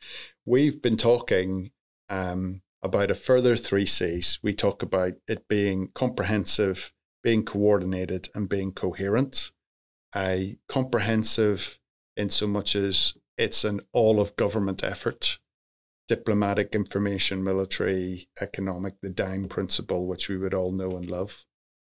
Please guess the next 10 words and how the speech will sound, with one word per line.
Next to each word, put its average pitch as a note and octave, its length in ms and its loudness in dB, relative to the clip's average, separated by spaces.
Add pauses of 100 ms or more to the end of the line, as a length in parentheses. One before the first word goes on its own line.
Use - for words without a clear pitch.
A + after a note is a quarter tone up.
(240)
All B2 180 4
too A2 260 2
often, G#2+ 440 2
particularly G2 760 -2
in G2 140 -2
my G2+ 180 -2
career, F#2+ 540 2
I've F#2+ 160 0
seen, F#2+ 560 0 (560)
uh, F#2 280 -4